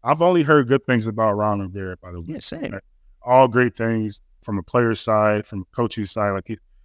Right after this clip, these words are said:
Speaker 1: he has all positive feedback throughout the league, but I just think this instance was weird.
Speaker 2: Both Andy Reid coaching tree guys too.
Speaker 1: Yeah.
Speaker 2: Um, so like both guys that have that,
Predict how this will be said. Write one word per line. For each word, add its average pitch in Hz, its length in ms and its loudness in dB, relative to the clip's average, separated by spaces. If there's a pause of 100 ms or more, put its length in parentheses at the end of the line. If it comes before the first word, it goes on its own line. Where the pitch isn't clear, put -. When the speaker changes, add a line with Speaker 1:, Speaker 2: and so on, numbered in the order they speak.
(220)
Speaker 1:
he 120 140 -2 (100)
has 117 220 2
all 113 260 4
positive 101 380 0
feedback 101 460 0
throughout 104 200 0
the 98 80 -10
league, 104 300 -2
but 104 100 -6
I 101 80 0
just 104 240 -8
think 104 160 -6
this - 240 -8
instance 104 400 -8
was 92 140 -16
weird. 92 180 -14 (1000)
Speaker 2:
Both 160 420 0 (320)
Andy 156 260 2
Reid 143 200 0
coaching 135 260 0
tree 127 200 -2
guys 123 260 -2
too. 80 240 -10 (280)
Speaker 1:
Yeah. 120 340 -2
Speaker 2:
Um, 127 100 -4
so 139 200 -4
like 131 180 -4 (260)
both 156 200 -2
guys 143 180 0
that 131 80 -2
have 127 200 -2
that, 120 200 0